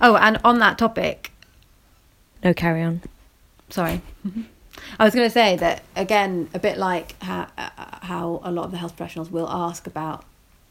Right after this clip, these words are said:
Speaker 1: mental health throughout the pregnancy and postnatally, again, at this six-week check, don't be surprised if they ask you about any potential domestic violence. Um,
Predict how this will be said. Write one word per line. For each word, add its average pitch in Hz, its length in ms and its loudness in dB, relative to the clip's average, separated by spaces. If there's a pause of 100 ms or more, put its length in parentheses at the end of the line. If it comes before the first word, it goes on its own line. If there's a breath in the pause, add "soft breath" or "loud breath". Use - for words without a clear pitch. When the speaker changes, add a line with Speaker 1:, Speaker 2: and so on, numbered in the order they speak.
Speaker 1:
mental 165 340 -8
health 180 600 -6
throughout 165 300 -8
the 185 60 -16
pregnancy 160 680 -10
and 156 520 -8
postnatally, 160 720 -8 (1200 loud breath)
again, 185 320 2
at 160 80 -4
this 180 140 -4
six-week - 360 -6
check, - 440 -4 (360)
don't 180 220 0
be 165 80 -6
surprised 165 600 -2 (220)
if 165 140 -8
they 165 120 -2
ask 156 280 -4
you 160 400 -2
about 160 320 -6
any 170 280 -4
potential - 380 -8
domestic 175 520 -8
violence. 208 720 -6 (580 loud breath)
Um, 170 440 -2